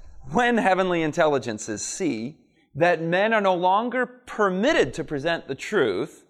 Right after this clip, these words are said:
the Spirit of God will come upon the children. And they will do a work in the proclamation of the truth, which the older workers cannot do, because their way will be hedged up." In the closing scenes of this earth's history,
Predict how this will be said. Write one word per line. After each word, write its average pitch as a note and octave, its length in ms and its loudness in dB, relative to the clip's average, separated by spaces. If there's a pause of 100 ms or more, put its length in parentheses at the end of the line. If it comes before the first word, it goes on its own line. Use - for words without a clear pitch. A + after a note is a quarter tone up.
(440)
the E3 80 -6
Spirit B3+ 320 2
of G3+ 100 2
God G#3+ 360 2
will F#3+ 100 0
come G#3 220 -4
upon F3+ 500 -2 (120)
the D#3 80 -8
children. B2 580 -8 (680)
And F#3+ 160 2
they G3+ 80 6
will F#3+ 120 4
do G#3+ 160 2
a - 20 6
work A3 340 2
in G#3+ 60 -2
the E3 80 -4
proclamation F#3 640 -4
of C#3+ 80 -6
the B2+ 60 -12
truth, B2+ 520 -2 (140)
which - 200 -6
the G3+ 120 -2
older C4 340 0
workers G#3+ 300 -2
cannot F#3 460 -2
do, C#4+ 280 0 (100)
because D#3 360 -2
their D#3+ 160 4
way C#3+ 420 2
will C#3 320 0
be B2+ 160 -4
hedged A#2 380 -4
up." - 340 -6 (600)
In F3 100 -2
the F3+ 80 0
closing B3 540 0
scenes E3 420 -4
of A2+ 80 -8
this D#3+ 260 -4
earth's E3 280 -6
history, - 540 -8